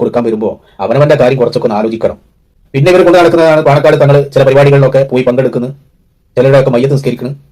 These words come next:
ഇതൊക്കെ ഈ പറയപ്പെടുന്ന കൂട്ടർ ചെയ്തതായിട്ട് ഇവിടെ തെളിവുകളില്ലേ? അതുപോലെ സ്ത്രീകൾ സംബന്ധിക്കുന്ന വേദികളിൽ പങ്കെടുക്കുന്ന ഫോട്ടോസുകളൊക്കെ കൊണ്ടു നടന്ന് പാണക്കാട് സാദിഖ് അലി ശിഹാബ് തങ്ങളെയും മുനവർ അലി തങ്ങളെയും ഒക്കെ അപമാനിക്കുകയും ട്രോളുകയും ഒക്കെ ചെയ്ത് പ്രചരിപ്പിക്കുന്ന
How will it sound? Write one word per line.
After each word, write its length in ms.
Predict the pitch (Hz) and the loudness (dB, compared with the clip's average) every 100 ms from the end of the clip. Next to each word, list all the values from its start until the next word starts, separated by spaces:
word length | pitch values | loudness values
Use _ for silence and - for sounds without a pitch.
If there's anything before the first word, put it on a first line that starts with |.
| _ | _
ഇതൊക്കെ 240 | 110 135 165 147 | -4 0 2 2
ഈ 60 | 147 | 2
പറയപ്പെടുന്ന 360 | 143 147 143 139 | 2 2 0 0
കൂട്ടർ 140 | 143 139 | 0 0
ചെയ്തതായിട്ട് 340 | 143 147 143 | 2 2 2
ഇവിടെ 120 | 143 135 | 0 0
തെളിവുകളില്ലേ? 420 | 139 151 120 87 - _ _ _ _ - | 0 0 -2 -6 -16 _ _ _ _ -2
അതുപോലെ 240 | 139 151 147 | 2 2 2
സ്ത്രീകൾ 240 | 139 156 170 | 0 2 2
സംബന്ധിക്കുന്ന 360 | 147 147 143 143 | 2 0 -2 0
വേദികളിൽ 300 | 131 139 143 135 | 0 0 0 0
പങ്കെടുക്കുന്ന 400 | 127 139 139 135 | 0 0 0 -2
ഫോട്ടോസുകളൊക്കെ 480 | 120 131 127 135 123 | -2 -2 -2 -2 -2
കൊണ്ടു 140 | 117 127 | -4 -4
നടന്ന് 240 | 120 120 139 - _ _ _ - | -4 -4 -10 -14 _ _ _ -4
പാണക്കാട് 340 | 135 139 139 135 - | 0 2 2 0 -2
സാദിഖ് 200 | 131 139 | -2 0
അലി 80 | 139 131 | 2 2
ശിഹാബ് 160 | 123 123 | 0 -2
തങ്ങളെയും 300 | 123 123 127 117 | -2 -2 -4 -4
മുനവർ 220 | 127 139 | 0 2
അലി 100 | 135 127 | 2 -2
തങ്ങളെയും 300 | 120 120 120 | -2 0 0
ഒക്കെ 140 | 117 120 - _ _ _ _ _ _ _ _ _ _ 123 | -2 -6 -8 _ _ _ _ _ _ _ _ _ _ -2
അപമാനിക്കുകയും 540 | 131 139 139 139 131 | 2 2 2 0 -2
ട്രോളുകയും 360 | 120 123 135 135 117 | -2 0 0 0 -2
ഒക്കെ 120 | 120 | -4
ചെയ്ത് 180 | 113 117 127 - _ _ _ _ _ _ | -4 -4 -8 -14 _ _ _ _ _ _
പ്രചരിപ്പിക്കുന്ന 460 | 139 156 170 170 | 2 2 2 0